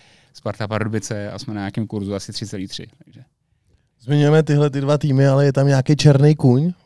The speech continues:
Speaker 2: kdo, komu lidi věřej?
Speaker 1: Dobrá otázka a statisticky tuším posledních deset zápasů v řadě vyhráli Tigři,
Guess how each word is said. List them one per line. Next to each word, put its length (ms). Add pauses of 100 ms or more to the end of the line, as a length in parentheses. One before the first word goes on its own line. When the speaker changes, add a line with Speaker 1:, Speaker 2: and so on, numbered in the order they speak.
(100)
Speaker 2:
kdo, 280
komu 260
lidi 200
věřej? 500 (680)
Speaker 1:
Dobrá 500
otázka 560
a 220
statisticky 760
tuším 360
posledních 420
deset 300
zápasů 520
v 40
řadě 320
vyhráli 1120
Tigři, 340